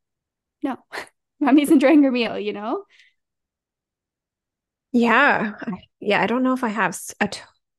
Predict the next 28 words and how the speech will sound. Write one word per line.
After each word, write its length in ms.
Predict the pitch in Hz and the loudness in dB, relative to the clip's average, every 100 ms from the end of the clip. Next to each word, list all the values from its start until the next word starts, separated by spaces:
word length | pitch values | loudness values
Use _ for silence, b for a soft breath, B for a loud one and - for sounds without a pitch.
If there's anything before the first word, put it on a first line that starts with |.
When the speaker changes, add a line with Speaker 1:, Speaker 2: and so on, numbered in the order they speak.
| 233 | -6
Speaker 2:
a 120 | - 180 | -2 -2
lot 540 | 185 190 214 262 254 | -2 -4 -2 -2 -2
of 380 | 226 233 226 240 | -2 -2 -2 -4
advice 360 | 214 220 214 - | -8 -4 -4 -4
when 100 | 202 | -10
it 60 | |
comes 240 | - 220 214 | -10 -10 -8
to 120 | - | -4
independence. 560 | 202 196 - 214 226 233 | -4 -4 -2 0 0 0
I 80 | 208 | -4
think 260 | - 240 | -2 -2
what's 160 | 285 269 | -2 -4
working 520 | 208 202 202 - 202 | -2 -2 -2 -4 -10
for 200 | 208 185 | -8 -6
me 420 | 185 180 175 196 | -4 -4 -4 -4
so 180 | 226 - | -4 -4
that 140 | 175 196 | -4 -2
I 100 | 185 | -4
don't 360 | 185 180 175 | -4 -4 -4
need 240 | 202 180 - | -8 -10 -8
to 460 | 180 165 160 185 _ _ b b b b - | -4 -2 -4 -6 _ _ b b b b -4
think 160 | 208 | -2
about 240 | 202 208 190 | 2 2 2
him 220 | 185 190 | -2 -6
constantly 1000 | - 175 170 196 - 180 - - 202 226 | -6 -4 -4 -6 -12 -12 -10 -4 -2 -2
during 340 | 202 185 180 180 | -2 -2 -2 -2
my 200 | 180 190 | -2 -4
meal 500 | 196 196 233 269 | -4 -2 -2 -4